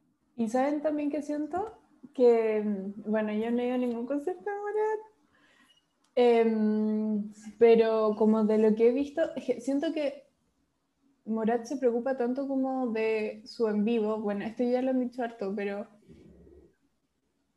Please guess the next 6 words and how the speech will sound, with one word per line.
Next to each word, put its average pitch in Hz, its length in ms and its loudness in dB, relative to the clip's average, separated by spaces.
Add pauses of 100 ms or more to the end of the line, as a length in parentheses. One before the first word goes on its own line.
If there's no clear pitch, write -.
(680)
que 247 180 2
creo 262 260 4
que 294 80 0
es 269 60 4
muy 277 220 6
particular 269 720 0